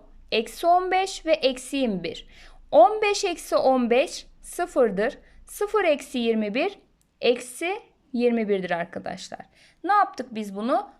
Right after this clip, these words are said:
Düzenledik. Şimdi ikinci soruya bakalım.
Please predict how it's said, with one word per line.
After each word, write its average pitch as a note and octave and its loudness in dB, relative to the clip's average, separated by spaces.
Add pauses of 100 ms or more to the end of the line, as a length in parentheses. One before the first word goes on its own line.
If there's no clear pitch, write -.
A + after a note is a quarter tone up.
(200)
Düzenledik. G3+ -4 (320)
Şimdi A4 -6
ikinci G#4 -6
soruya F#4 0
bakalım. A#3 -2